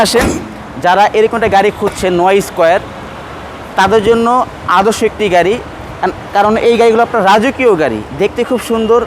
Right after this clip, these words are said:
ভালো, এটা পারফরম্যান্স খুব ভালো। রাস্তা দিয়ে যখন যাবেন দেখতেও কিন্তু সুন্দর লাগবে, সবাই তাকায় থাকবে, এরকম একটা, এরকম একটা লেভেলের গাড়ি।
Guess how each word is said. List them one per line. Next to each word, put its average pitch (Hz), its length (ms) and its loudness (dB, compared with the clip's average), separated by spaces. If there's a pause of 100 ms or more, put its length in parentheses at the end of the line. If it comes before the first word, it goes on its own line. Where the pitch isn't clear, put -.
(300)
ভালো, 185 240 2 (300)
এটা 180 100 -2 (180)
পারফরম্যান্স 220 500 2
খুব 233 100 -2 (100)
ভালো। 202 180 2 (680)
রাস্তা 165 240 2
দিয়ে 208 180 4
যখন 214 160 0 (100)
যাবেন 190 260 4 (120)
দেখতেও 214 300 -2
কিন্তু 214 140 -2 (140)
সুন্দর 214 300 0
লাগবে, 151 220 2
সবাই 190 220 -2
তাকায় 208 300 0
থাকবে, 160 200 -2
এরকম 185 200 0
একটা, 165 120 -2 (200)
এরকম 240 200 2
একটা 233 160 0
লেভেলের 196 340 4
গাড়ি। 156 180 0